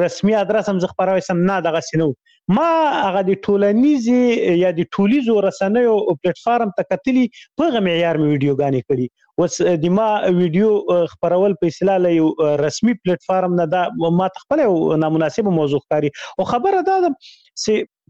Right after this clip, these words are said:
په رسمي پلیټفارم نه باید هغه معیارات، بعضې، ډېر اړخونه په نظر کې ونی-، ونیول سي. خو له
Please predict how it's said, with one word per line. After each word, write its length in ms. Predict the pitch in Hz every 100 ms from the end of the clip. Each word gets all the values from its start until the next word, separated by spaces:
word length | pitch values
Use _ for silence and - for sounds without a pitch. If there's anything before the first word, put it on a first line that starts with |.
| _
په 300 | 185 185 202 196
رسمي 280 | - 330
پلیټفارم 800 | 262 - 175 202 - 262 277 254
نه 40 | 233
باید 280 | 214 262 233
هغه 180 | 196 190 180
معیارات، 560 | 175 180 185 226 240 185
بعضې، 380 | 165 226 185 185 190 180 180 180 190 185 - 277 - -
ډېر 280 | 185 180 262 175
اړخونه 260 | 139 180
په 180 | 165 160
نظر 240 | 151 165 -
کې 80 |
ونی-، 240 | 165 170 175
ونیول 580 | 160 160 170 175 170 165
سي. 140 | - 190 - - - -
خو 100 | 330 339 262 _
له 100 | -